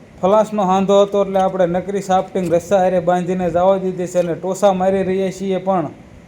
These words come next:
ટોસા આવતા નથી. ત્યારબાદ ગાળ હતો એટલે ખેડૂતભાઈને આપણે બોરિંગની ફૂંક મારવાનું કીધું. આ છે ફૂંક માર્યા પછીના દ્રશ્યો કે આવા કાંઈક પથ્થર બહાર નીકળ્યા હતા.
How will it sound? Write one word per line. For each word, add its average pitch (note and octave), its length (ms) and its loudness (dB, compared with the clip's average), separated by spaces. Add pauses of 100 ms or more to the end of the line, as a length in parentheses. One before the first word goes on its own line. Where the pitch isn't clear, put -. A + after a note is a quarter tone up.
(160)
ટોસા G3+ 280 2
આવતા F#3 380 2
નથી. D3+ 300 -6
ત્યારબાદ F#3+ 560 2
ગાળ F#3 260 4
હતો F#3+ 280 0
એટલે F3+ 160 -4
ખેડૂતભાઈને F#3+ 640 2
આપણે E3+ 280 0
બોરિંગની F#3 480 -2
ફૂંક F#3 280 -6
મારવાનું F#3 560 0
કીધું. F#3+ 360 -4 (600)
આ G3 200 6
છે G3 300 -2
ફૂંક G3 200 -2
માર્યા F#3 320 4
પછીના F#3+ 440 -2
દ્રશ્યો D#3+ 580 -2 (1600)
કે F#3+ 80 4
આવા G3 240 8
કાંઈક G3 280 0
પથ્થર G3+ 320 2
બહાર G3 280 4
નીકળ્યા F#3+ 360 0
હતા. G3+ 240 0